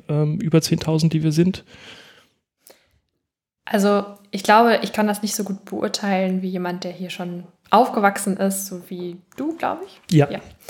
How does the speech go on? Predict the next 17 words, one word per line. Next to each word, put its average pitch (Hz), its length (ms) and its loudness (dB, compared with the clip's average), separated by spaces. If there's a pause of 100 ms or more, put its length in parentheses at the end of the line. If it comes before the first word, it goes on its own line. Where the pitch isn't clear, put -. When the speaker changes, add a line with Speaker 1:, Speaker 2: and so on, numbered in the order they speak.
(600)
Speaker 2:
Ähm, 226 500 4 (720)
das 208 160 -4
ist 247 80 -2
natürlich, 247 480 4 (840)
okay, 196 280 -6
also 233 180 4
ich 277 80 2
versuch 269 240 4
das 240 160 2
aus 202 160 2
der 202 140 0
Perspektive 208 640 0
der 202 140 4
Neuösterreicherin 190 1120 2 (280)
zu - 220 -8
sehen. 220 380 -2 (340)
Ähm, 220 480 2